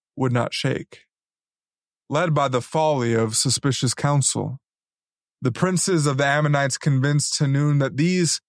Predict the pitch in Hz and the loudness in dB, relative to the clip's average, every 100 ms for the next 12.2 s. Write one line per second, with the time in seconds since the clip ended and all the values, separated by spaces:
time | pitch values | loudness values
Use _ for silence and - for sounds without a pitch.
0 | _ _ - - 196 190 135 123 - 156 | _ _ -10 -2 0 2 2 0 0 0
1 | 170 156 - 170 185 160 120 - 196 185 | 2 0 -2 -2 0 0 -2 -2 -4 -4
2 | - 131 113 - 135 _ _ _ - 151 | -4 -4 -2 -4 -6 _ _ _ -6 -6
3 | - 170 165 - - 131 _ _ _ _ | -2 -2 -2 -4 -8 -10 _ _ _ _
4 | _ _ - 151 156 175 139 147 143 170 | _ _ -2 0 2 0 2 2 2 0
5 | 156 - 160 147 165 151 - 135 135 175 | -2 0 -2 0 0 0 0 0 0 -2
6 | - 131 - 156 - - 143 123 - 151 | -2 0 2 2 0 -2 0 0 2 2
7 | 175 160 123 - 156 151 143 127 156 - | 2 0 -2 -2 0 2 2 0 -2 -4
8 | - _ _ - - 131 123 - 135 131 | -16 _ _ -10 -2 0 0 0 0 0
9 | - - _ _ _ _ - 127 143 151 | -2 -10 _ _ _ _ -4 0 2 2
10 | 156 131 135 127 - 151 143 123 120 131 | 0 2 2 0 0 0 2 0 0 0
11 | 139 139 131 127 160 123 113 - - - | 0 0 0 2 2 2 0 -8 -10 -10
12 | 139 160 | -10 -10